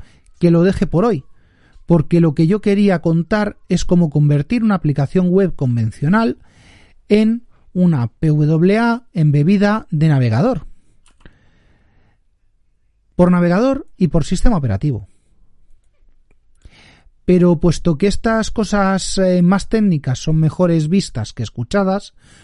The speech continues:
lo que voy a hacer es crear una serie de artículos en web y tantos como me sea posible.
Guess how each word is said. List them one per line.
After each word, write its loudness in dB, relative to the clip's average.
lo 2
que 0
voy 2
a 0
hacer -4
es 2
crear 2
una 2
serie 2
de 2
artículos -2
en -2
web 0
y 0
tantos -2
como -2
me 0
sea -2
posible. -6